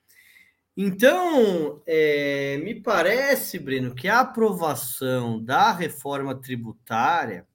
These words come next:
acho que pode criar um clima melhor, é, no mercado, na economia,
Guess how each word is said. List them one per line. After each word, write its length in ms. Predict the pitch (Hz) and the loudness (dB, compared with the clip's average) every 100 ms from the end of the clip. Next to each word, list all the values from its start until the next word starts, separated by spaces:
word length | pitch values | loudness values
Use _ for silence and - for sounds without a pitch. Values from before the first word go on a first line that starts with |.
| _ _ _ _ _ | _ _ _ _ _
acho 220 | 127 123 | -14 -12
que 60 | 180 | -12
pode 540 | - 147 156 156 185 180 | -4 0 0 0 -4 -6
criar 520 | 190 190 175 151 170 | -6 -2 0 2 2
um 160 | 196 | -2
clima 340 | 202 185 190 196 | -6 -4 -2 -2
melhor, 800 | 208 202 147 147 156 147 104 - _ _ _ _ - | -2 0 2 4 4 2 -2 -8 _ _ _ _ -10
é, 680 | 113 113 113 110 107 107 117 | -6 -2 -2 -2 -4 -6 -4
no 560 | 120 127 127 113 95 _ _ - | -2 -2 -2 -4 -10 _ _ -12
mercado, 1000 | 120 117 - 131 131 143 139 113 98 - _ _ 113 | -8 -8 -2 4 6 6 4 -2 -14 -20 _ _ -2
na 220 | 123 151 | 0 2
economia, 960 | 120 - 131 147 143 160 180 143 92 | 0 -4 -4 -2 -2 -2 -2 -2 -4